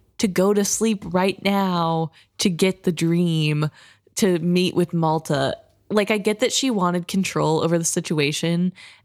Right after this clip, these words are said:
and so didn't do it when he told her to, but it makes more sense that she would have had to do it when he told her to,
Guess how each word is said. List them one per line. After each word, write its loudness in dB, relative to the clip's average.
and 2
so 2
didn't -2
do 0
it -2
when -2
he -2
told -4
her 0
to, 0
but 2
it 0
makes -2
more 0
sense -2
that -2
she 0
would 2
have -2
had -2
to -2
do 0
it 0
when 0
he 0
told -2
her -2
to, -2